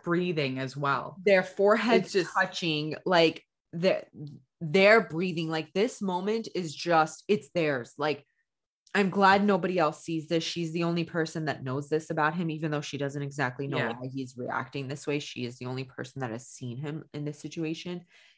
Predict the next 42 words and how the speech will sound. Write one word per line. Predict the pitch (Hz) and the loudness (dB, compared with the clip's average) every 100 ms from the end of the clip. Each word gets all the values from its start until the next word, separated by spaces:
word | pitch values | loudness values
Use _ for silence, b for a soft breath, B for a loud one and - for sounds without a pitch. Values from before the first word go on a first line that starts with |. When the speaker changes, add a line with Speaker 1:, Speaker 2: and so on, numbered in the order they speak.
| b - | b 2
Speaker 2:
Not | 185 175 | 4 4
to | 190 | 2
mention | 170 160 165 | -2 0 0
the | |
fact | 156 147 147 | 2 2 0
that | - | -2
obviously | 147 139 - 165 | 0 -2 -4 -6
he's | 151 139 | -6 -8
older | 143 165 170 147 | -4 -2 0 0
now, | 123 | -2
so | - 160 | 0 -2
it's | 147 | 0
more | 156 160 175 | -2 2 4
of | 160 | 2
a | |
reaction | 143 143 131 160 - 151 | 0 2 2 2 -2 -4
than | 131 127 | -4 -2
when | 131 | -4
it | 131 | -2
was | 127 131 | -4 -6
with | 127 | -10
his | - - | -12 0
father, | 180 220 139 - - _ _ _ _ _ | 4 4 2 -6 -12 _ _ _ _ _
because | 196 175 180 160 | -6 0 2 4
Speaker 1:
Yeah. | 143 - - _ _ _ | 2 -4 -16 _ _ _
Speaker 2:
he's | - 196 - | -2 -2 -2
trying | - 247 220 233 | 0 4 6 6
to | - | 0
put | - 196 | -4 -2
action | 151 175 175 - 147 | 0 0 -2 -8 -8
now | 123 120 147 | -6 -6 -2
when | 160 | -2
he | 156 | -2
couldn't | 165 - 165 131 - | -4 -2 0 -2 -4
before. | 131 127 113 85 147 - b b b - | -8 -4 -4 -4 -6 -10 b b b -14
So | - 220 190 - | -2 4 4 4
it's | 180 170 - | -2 -2 -4
just, | 185 190 180 - - | 4 4 4 0 -2
it's | 180 170 - | -2 -2 -8
such | - 214 202 226 | -2 0 2 0
a | |
powerful | 220 - 151 156 156 - 143 131 - | -2 0 0 0 -2 -4 -6 -6 -10